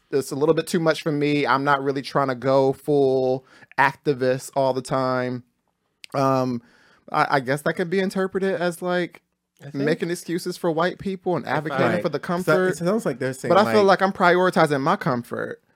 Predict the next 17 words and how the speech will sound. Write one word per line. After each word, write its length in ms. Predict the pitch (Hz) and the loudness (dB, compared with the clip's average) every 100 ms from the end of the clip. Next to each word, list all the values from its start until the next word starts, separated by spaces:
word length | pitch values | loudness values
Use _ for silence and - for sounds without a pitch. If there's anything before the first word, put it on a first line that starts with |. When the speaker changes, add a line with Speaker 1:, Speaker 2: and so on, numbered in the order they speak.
| - | -12
Speaker 2:
I 80 | 123 | -2
Speaker 3:
Right, 140 | 135 139 | 4 4
Speaker 2:
think 100 | 127 | 4
Speaker 3:
but 80 | 139 | 2
it 120 | 131 | 0
sounds 220 | 151 165 | -2 -2
like 240 | 151 117 170 | -4 -2 0
Speaker 1:
in 80 | 151 | 4
my 180 | 160 | 4
head. 300 | 175 117 110 | 4 4 4
Speaker 3:
your 160 | 143 160 | 4 2
comfort 400 | 165 156 131 123 | -2 -6 -4 -4
is, 320 | 117 110 - - | -6 -8 -16 -4
is 200 | 113 101 | -2 -2
centering 840 | - 139 123 123 107 101 95 107 - _ _ _ _ _ _ - | 2 2 4 2 2 0 -4 -12 -20 _ _ _ _ _ _ -6
white 240 | 107 - _ _ | -4 -4 _ _
people 500 | 92 - - - | -16 -14 -16 -18